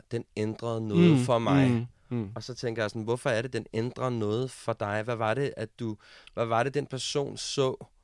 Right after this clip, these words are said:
Speaker 2: Ja. Men det er jo, folk kan jo blive, hvis de bliver berørt på den rigtige måde, så kan de være enormt taknemmelige. Og det er fordi, man går ind og forløser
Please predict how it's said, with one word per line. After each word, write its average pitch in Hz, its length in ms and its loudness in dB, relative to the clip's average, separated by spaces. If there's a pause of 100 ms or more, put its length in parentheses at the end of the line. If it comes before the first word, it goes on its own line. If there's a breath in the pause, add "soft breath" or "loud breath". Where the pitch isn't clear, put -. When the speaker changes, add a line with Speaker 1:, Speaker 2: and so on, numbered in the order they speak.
(240)
Speaker 2:
Ja. 131 200 4 (1120 loud breath)
Men 151 180 6
det 160 60 10
er 170 100 12
jo, 151 60 6 (280)
folk 170 180 6
kan 180 80 6
jo 165 60 8
blive, 151 220 6
hvis 147 140 4
de 156 100 -4
bliver 147 220 6 (520)
berørt 143 420 4
på 151 80 0
den 139 80 4
rigtige 143 220 2
måde, 135 100 0
så 139 80 -2
kan 135 100 -4
de 139 120 0
være 135 180 4
enormt 135 280 -2
taknemmelige. 143 460 0
Og 127 100 0
det 151 80 6
er 147 40 6
fordi, 165 440 2
man 139 260 0
går 135 340 4
ind 160 160 0
og 131 80 -2
forløser 143 600 2